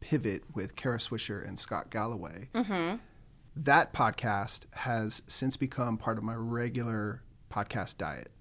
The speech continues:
Speaker 1: And Kara Swisher is a huge Swiftie. There's been much debate between her and Scott about her getting Person of the Year. She often talks about going to her shows.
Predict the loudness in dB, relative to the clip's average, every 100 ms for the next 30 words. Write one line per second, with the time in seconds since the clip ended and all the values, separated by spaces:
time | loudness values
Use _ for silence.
0 | -20 -20 -20 -10 -4 0 0 -2 -10 -6
1 | -2 0 0 -2 -2 -4 -4 -6 -8 -12
2 | -10 -10 -4 -4 -2 -4 -8 -10 -8 -8
3 | -10 -18 -20 -4 0 0 2 4 4 4
4 | 2 2 0 -2 -4 -2 0 2 4 4
5 | 4 2 4 4 2 -4 -20 -20 -20 -6
6 | -2 2 4 4 2 -2 -4 -2 0 -2
7 | -2 -4 -6 -12 -10 -4 -2 -2 -2 0
8 | 8 10 10 8 4 0 -10 -14 -8 -6
9 | -6 -6 -8 -8 -6 -6 -6 -6 -4 -6
10 | -6 -8 -8 -4 0 2 4 4 4 0